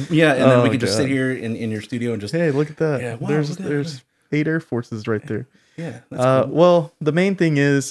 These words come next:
Speaker 2: the Russian Air Force and the U S Air Force are stepping on each other's toes, and the shit's not going down well
Speaker 1: I tell you what,
Speaker 2: for,
Speaker 1: man, Russia
Speaker 2: for
Speaker 1: has
Speaker 2: our
Speaker 1: been in the
Speaker 2: countries.
Speaker 1: news a lot lately,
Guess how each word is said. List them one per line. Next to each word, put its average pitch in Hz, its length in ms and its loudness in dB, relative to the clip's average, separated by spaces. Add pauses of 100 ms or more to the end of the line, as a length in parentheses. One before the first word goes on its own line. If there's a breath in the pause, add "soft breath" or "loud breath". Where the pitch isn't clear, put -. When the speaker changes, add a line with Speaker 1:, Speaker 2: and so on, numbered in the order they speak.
(140)
Speaker 2:
the 127 100 -2
Russian 143 380 0
Air 135 140 2
Force 127 380 -4
and 120 100 -4
the 120 80 -2
U 120 160 0
S 117 180 -2
Air 107 160 0
Force 104 420 -6
are 110 60 -8
stepping 104 420 -4
on 101 120 -4
each 95 220 -8
other's 92 360 -6
toes, 87 520 -8 (140)
and 92 200 -8
the 110 120 -12 (220)
shit's - 400 -6
not 117 260 -2
going 117 260 -2
down 104 360 -2
well 104 200 0
Speaker 1:
I 104 60 0
tell 220 120 0
you 143 100 4
what, 107 120 6
Speaker 2:
for, 107 40 -2
Speaker 1:
man, 107 180 0
Russia 120 200 -2
Speaker 2:
for 127 80 0
Speaker 1:
has 110 80 2
Speaker 2:
our - 20 0
Speaker 1:
been 117 160 0
in 110 80 0
the 104 80 -2
Speaker 2:
countries. 107 200 0
Speaker 1:
news 120 160 0
a 101 60 -2
lot 98 280 -2
lately, 139 420 -8